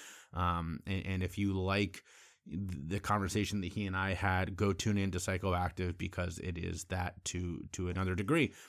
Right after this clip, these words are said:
You know, I mean, I get to talk to Ethan. Ethan gets to talk to former heads of state and, and guys like, uh, people I admire like Carl Hart and Maya Salovitz and all these incredible people. So,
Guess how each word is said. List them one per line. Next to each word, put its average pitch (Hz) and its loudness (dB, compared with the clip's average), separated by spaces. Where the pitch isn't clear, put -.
You 95 -2
know, 85 -2
I 95 -2
mean, 85 -4
I 104 2
get 101 0
to 95 -6
talk 104 4
to 95 -2
Ethan. 101 2
Ethan 107 0
gets 98 0
to 101 -4
talk 92 2
to 92 0
former 107 6
heads 98 4
of 92 0
state 104 4
and, 95 0
and 90 -2
guys 98 0
like, 90 0
uh, 71 -6
people 110 2
I 107 6
admire 101 6
like 90 2
Carl 107 4
Hart 98 4
and 95 2
Maya 98 2
Salovitz 92 0
and 90 -4
all 101 -2
these 95 -2
incredible 87 -4
people. 85 -4
So, 98 2